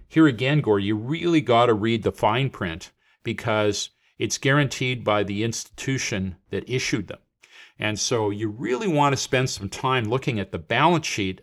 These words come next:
of the issuer, because if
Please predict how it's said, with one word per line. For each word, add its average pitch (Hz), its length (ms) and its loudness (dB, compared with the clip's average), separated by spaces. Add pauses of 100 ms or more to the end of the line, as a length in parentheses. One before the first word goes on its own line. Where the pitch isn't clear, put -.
of 104 180 -8
the 104 240 -6
issuer, 139 440 2 (880)
because 113 680 0
if - 480 -6